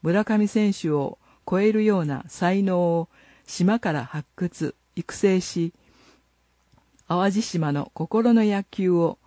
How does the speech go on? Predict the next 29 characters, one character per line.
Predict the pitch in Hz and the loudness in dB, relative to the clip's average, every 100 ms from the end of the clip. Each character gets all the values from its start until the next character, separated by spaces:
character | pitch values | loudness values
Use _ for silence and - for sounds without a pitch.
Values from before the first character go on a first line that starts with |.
| _ | _
世 | - 247 | 0 2
界 | 269 185 143 | 2 0 -2
へ | |
届 | 139 147 160 170 | -2 -4 -4 -4
け | 143 | -6
る。 | 135 - _ _ _ _ _ - | -8 -12 _ _ _ _ _ -4
淡 | 170 202 | 0 2
路 | 196 | 0
島 | 208 190 165 | -2 -2 -2
か | 147 | -2
ら | 139 - | -6 -4
世 | - 226 | -2 0
界 | 190 151 151 | 0 -2 -2
へ、 | - _ _ _ _ | -4 _ _ _ _
そ | - 202 | 0 4
ん | 233 | 6
な | 233 | 6
思 | 233 220 | 6 4
い | 202 | 4
で | 151 - _ _ _ _ - | 0 -2 _ _ _ _ -8
全 | 156 190 226 | 2 4 6
力 | 226 220 | 6 4
で | 208 | 2
プ | - | 4
レ | 202 190 | 4 4
ー | |
し | - 131 | 0 -6
ま | 139 | -8
す。 | - - | -10 -20